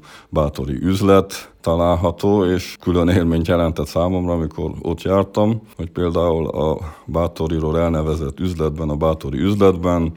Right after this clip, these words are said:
Bátori tasakokban, tehát eleve a bevásárló tasakon is Bátorinak a neve van rajta, sőt, az elárusítók egyfajta ilyen fejfedőt hordanak, és még azon is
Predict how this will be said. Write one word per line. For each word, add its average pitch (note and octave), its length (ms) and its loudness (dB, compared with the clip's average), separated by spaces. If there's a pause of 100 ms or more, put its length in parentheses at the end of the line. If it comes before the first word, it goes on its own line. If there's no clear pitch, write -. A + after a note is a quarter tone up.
(160)
Bátori E2 460 2
tasakokban, F#2+ 1000 2
tehát D#2 320 -2
eleve E2+ 380 0
a D#2+ 320 -2 (120)
bevásárló F2 600 4
tasakon D#2 640 0
is F2 240 -8
Bátorinak E2 680 0
a D#2+ 160 -4 (280)
neve D#2+ 600 0
van D2+ 220 -2
rajta, F#2 560 4 (140)
sőt, G#2 480 4
az E2 160 0
elárusítók F2+ 920 2 (420)
egyfajta E2 580 0
ilyen D#2+ 180 0
fejfedőt D2+ 600 2
hordanak, F2 540 2
és E2 120 0
még E2+ 200 0
azon E2 300 4
is E2+ 300 -2